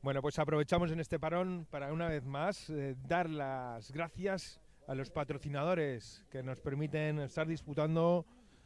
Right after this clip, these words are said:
con garantías, eh, y apoyando a las jugadoras en su vida deportiva.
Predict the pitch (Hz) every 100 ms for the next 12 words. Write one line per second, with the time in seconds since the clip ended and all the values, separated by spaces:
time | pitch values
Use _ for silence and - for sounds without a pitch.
0 | - - - - - - - - 135 135
1 | 139 143 208 214 190 156 - 156 151 147
2 | 143 143 139 147 190 208 170 - 156 139
3 | 147 196 214 202 170 - 156 160 196 180
4 | 156 143 190 196 180 139 175 190 202 214
5 | 208